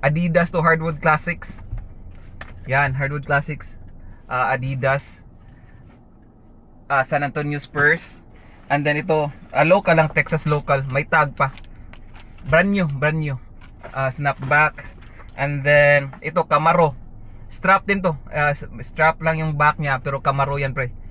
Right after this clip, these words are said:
Ang ganda yan. Ang tag niya, Auto Collection. Auto Collection yung strap niya. I mean, ang brand. Ito, Dos Equis. Yung mga lasinggero dyan. <laughs> Brand new to, pre. Brand new. May tag pa.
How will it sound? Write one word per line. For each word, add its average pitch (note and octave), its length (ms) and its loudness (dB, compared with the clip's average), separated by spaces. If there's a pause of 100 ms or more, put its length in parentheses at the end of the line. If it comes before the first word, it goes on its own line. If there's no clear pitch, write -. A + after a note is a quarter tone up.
(280)
Ang A#2+ 160 -4
ganda B2+ 240 -2
yan. B2 160 -2
Ang C3 160 -4
tag E3 320 4
niya, E3 380 0 (100)
Auto D3+ 240 -2
Collection. D#3+ 560 -2 (480)
Auto C3+ 320 -8
Collection C3+ 460 -10
yung B2 180 -10
strap A#2+ 400 -4
niya. A#2+ 160 -8 (400)
I C#3 80 0
mean, C#3 160 0
ang B2 320 -6
brand. B2 320 2 (400)
Ito, G3 320 4
Dos E3+ 240 2 (240)
Equis. G#3 560 2
Yung D#3+ 160 -2
mga F3+ 400 8
lasinggero F#3 560 4
dyan. D#3+ 320 4 (540)
<laughs> - 640 -8
Brand G#3+ 180 4
new B3 160 6
to, B3 80 4
pre. A#3+ 240 2
Brand E3+ 320 2
new. G3 80 0
May F3 160 0
tag E3+ 320 2
pa. D3+ 240 4